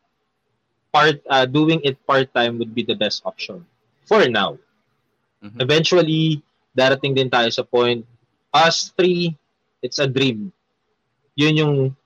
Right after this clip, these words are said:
Speaker 1: if papapiliin ako ng gusto kong gawin throughout my life, hanggang, for the rest of my life, that would be Magic. Kahit bigyan ako ng everyday na gig,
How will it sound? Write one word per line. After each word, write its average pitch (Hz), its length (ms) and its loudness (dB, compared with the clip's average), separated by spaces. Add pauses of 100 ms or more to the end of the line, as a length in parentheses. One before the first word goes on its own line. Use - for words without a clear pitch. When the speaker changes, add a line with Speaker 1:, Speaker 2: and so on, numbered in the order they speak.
(200)
Speaker 1:
if 131 240 -4
papapiliin 147 640 0
ako 139 160 -2
ng 131 160 -2
gusto 131 240 -2
kong 127 160 -4
gawin 117 480 0 (320)
throughout 135 480 2 (720)
my 120 160 -2
life, 117 400 0
hanggang, 120 320 -4 (160)
for 131 80 2
the 123 160 2
rest 123 240 -2
of 123 80 -6
my 127 160 0
life, 139 240 0 (480)
that - 80 -14
would 127 160 -4
be 147 80 2
Magic. 151 400 2 (720)
Kahit 131 240 0
bigyan 143 320 0
ako 139 160 -2
ng 131 320 -2 (400)
everyday 135 720 0 (720)
na 127 80 -2
gig, 151 400 0